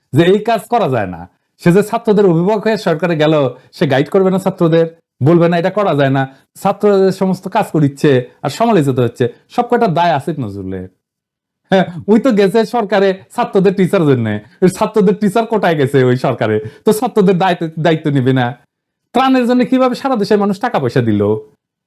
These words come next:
তহবিলে প্রায় এগারো কোটি না দশ লাখ টাকা জমা পড়ছিল, এর মধ্যে থেকে ব-, ওরা কইছে যে বন্যার্তদের সহায়তা খরচ হয়েছে এক কোটি পঁচাত্তর লাখ টাকা মাত্র।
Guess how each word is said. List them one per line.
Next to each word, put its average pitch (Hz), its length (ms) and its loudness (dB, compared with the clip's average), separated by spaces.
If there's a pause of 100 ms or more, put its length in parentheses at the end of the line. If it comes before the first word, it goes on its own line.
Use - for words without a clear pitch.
(140)
তহবিলে 220 360 2
প্রায় 277 160 0
এগারো 233 320 -2
কোটি 220 180 -4
না 226 220 0
দশ 196 220 -2
লাখ 214 120 -4
টাকা 202 160 0
জমা 190 180 0
পড়ছিল, 135 300 0
এর 156 120 2
মধ্যে 233 160 0
থেকে 247 220 0 (800)
ব-, 175 100 -2
ওরা 214 400 2
কইছে 214 280 0
যে 208 80 0
বন্যার্তদের 202 520 -2
সহায়তা 190 340 0
খরচ 208 240 -2
হয়েছে 180 200 0
এক 214 160 -2
কোটি 196 160 0
পঁচাত্তর 160 360 -2
লাখ 127 140 0
টাকা 175 160 0
মাত্র। 196 320 -4